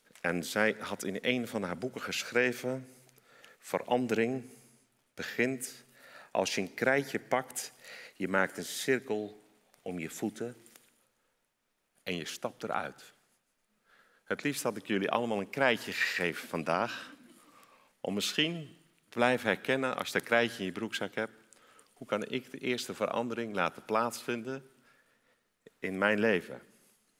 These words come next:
Ik ben nog lang niet wie ik wezen moet. Ik ben nog steeds onderweg, maar ik ben ook niet meer wie ik was." En ik hoop dat u, als u naar deze inspiratie van vandaag,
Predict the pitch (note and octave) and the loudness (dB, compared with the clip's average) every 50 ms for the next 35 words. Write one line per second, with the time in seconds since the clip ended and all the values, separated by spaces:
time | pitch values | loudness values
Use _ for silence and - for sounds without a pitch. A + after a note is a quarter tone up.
0 | _ _ _ _ _ _ _ - - - - - _ - F#2+ F#2 E2+ A2 G2+ G2 | _ _ _ _ _ _ _ -20 -20 -20 -20 -14 _ -4 -2 0 2 2 4 2
1 | F2 F#2 G2 A2 B2+ B2 A2+ G#2 F2+ - - - - - - - F2 F2 E2+ D#2+ | 2 4 4 2 4 2 0 0 -2 -4 -8 -14 -18 -18 -10 -6 -4 -2 -2 -2
2 | - F2 F2+ G2 G2+ - G#2 A2 B2+ C#3 - - - - - - - _ _ _ | 0 0 2 2 0 0 -2 -4 -4 -6 -8 -12 -20 -20 -20 -20 -20 _ _ _
3 | _ _ - E2 D#2+ - F2+ E2+ E2 - - - A#2 - E2 - - E2+ D#2 D#2 | _ _ -14 -8 -4 -2 -2 -2 -2 -4 -2 -2 0 0 -2 -2 -6 -8 -8 -6
4 | D#2 D2+ G2+ A#2 - - - - - - _ _ _ _ _ _ - _ _ _ | -2 0 2 2 0 -2 -8 -12 -16 -20 _ _ _ _ _ _ -20 _ _ _
5 | _ - _ _ _ - - G3 F#3+ D#2+ F#2+ F#2 G2+ - - A#2 C3 B2 A2 A2 | _ -20 _ _ _ -2 -2 0 0 0 0 0 2 0 -2 0 -2 -2 -2 -2
6 | G#2+ G2 A2 G#2+ G2+ F#2+ - A2+ A#2 - - - - - - - _ - - E2 | -2 -2 -2 -2 -2 -2 0 0 0 0 0 -2 -8 -12 -20 -20 _ -10 -6 -4
7 | E2+ E2+ - - A2+ C3 C3+ - - F#2+ E2 - F#2 F2 E2+ F2 - E2+ D#2+ - | -4 -4 0 0 0 0 0 -2 -4 -6 -6 -6 -6 -6 -6 -6 -6 -6 -6 -6
8 | F2+ E2+ E2 E2 E2 D2+ D2+ F#2 F#2+ G2 F2 - F2+ E2 D#2 - - - - F#2+ | -6 -4 -4 -4 -4 -2 -2 0 0 0 0 0 -2 -2 -4 -4 -8 -10 -8 -6
9 | F2 - - - E2 E2+ G2 G#2 G#2+ G#2 - - A#2+ A2+ G2+ - - F#2 E2+ E2 | -6 -6 -6 -4 0 2 4 4 4 2 0 -2 -4 -6 -6 -6 -6 -8 -6 -6
10 | D#2 E2+ G#2 G#2+ A#2 B2 C#3 - - - | -2 2 2 4 4 2 0 -4 -8 -12